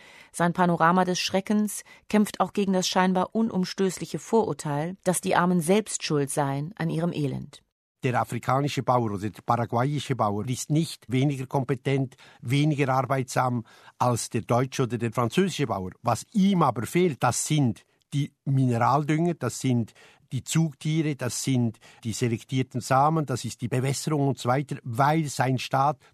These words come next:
Speaker 2: total überschuldet ist. Und es gibt keine Möglichkeit der Investition in die Subsistenzlandwirtschaft. Und das muss gefördert werden. Die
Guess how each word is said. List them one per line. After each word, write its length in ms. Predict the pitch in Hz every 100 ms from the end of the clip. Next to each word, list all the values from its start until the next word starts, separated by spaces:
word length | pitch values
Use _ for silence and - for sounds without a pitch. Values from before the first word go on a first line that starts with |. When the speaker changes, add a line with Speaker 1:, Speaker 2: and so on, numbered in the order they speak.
| _ -
Speaker 2:
total 460 | 175 - 143 151
überschuldet 580 | 143 127 - 190 151 -
ist. 200 | 82 - _ _
Und 180 | 147 120
es 140 | 123
gibt 200 | 123 -
keine 360 | - 143 156 143
Möglichkeit 600 | 135 135 120 - 127 123
der 100 | 131
Investition 960 | 160 135 120 - 117 - 127 123 135 - _ - -
in 120 | 147
die 80 | 131
Subsistenzlandwirtschaft. 1400 | 117 117 - 113 170 185 - 123 98 104 - 95 - - - -
Und 140 | 113 -
das 300 | - 180 -
muss 400 | 180 196 - - - _ -
gefördert 540 | 135 127 120 110 -
werden. 360 | 107 92 - 104
Die 120 | 110